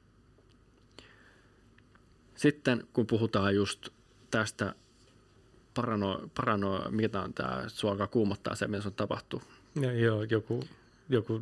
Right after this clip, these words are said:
Speaker 2: skitsofreenia, en mä tiedä, mitä, mitä tota siinähän – pitää olla, joo, en muista sitä sanaa, mut tiedä, mitä haet.
Speaker 1: Se, että sua ku-, just se, että sua jännittää, että hei,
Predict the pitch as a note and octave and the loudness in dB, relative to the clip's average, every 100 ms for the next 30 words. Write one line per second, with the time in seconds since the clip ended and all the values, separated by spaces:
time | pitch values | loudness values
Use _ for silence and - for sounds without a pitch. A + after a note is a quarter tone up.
0 | A#2 - - A2 - A2 - A#2 A#2 A#2 | -4 -6 0 -2 -2 -8 -4 -2 -2 -4
1 | - - G#2 G2+ - G#2+ A#2 B2+ A2+ G#2+ | -4 -2 0 -2 -2 -2 -4 -2 -2 0
2 | - - - - A#2 A2+ A2 G#2+ G#2 - | -2 -4 -14 -4 2 4 4 2 0 -2
3 | - A2+ G#2+ G2+ G2 _ - - - - | 0 2 2 0 -2 _ -20 -20 -20 -20
4 | - - - - - - - A2+ A2 A#2 | -20 -20 -20 -20 -20 -8 0 2 4 2
5 | - _ _ - _ - A#2 G2 G2+ B2+ | -2 _ _ -20 _ -4 -2 -2 -6 -8
6 | - G#2+ F#2+ F2+ - - - A#2+ A2 G#2 | -2 -2 -2 -8 -18 -10 -2 0 2 -2
7 | - - - - - G#2 G2+ G2+ - - | -4 -6 -6 -6 -4 -2 -2 -4 -6 0
8 | G#2+ F#2+ G2 F#2+ F#2+ G2 - - - _ | 2 0 -4 -4 -4 -6 -10 -20 -20 _
9 | - - - - - - - A#2+ A#2 B2 | -20 -20 -20 -20 -20 -20 -2 0 2 2
10 | - A2+ A2+ - F#3 G#3 - E3 B2+ A#2+ | 4 2 2 -4 -2 -2 2 4 4 4
11 | A#2+ A#2 G2+ - G2 F2 A2 G#2 | 4 4 2 0 -2 0 0 2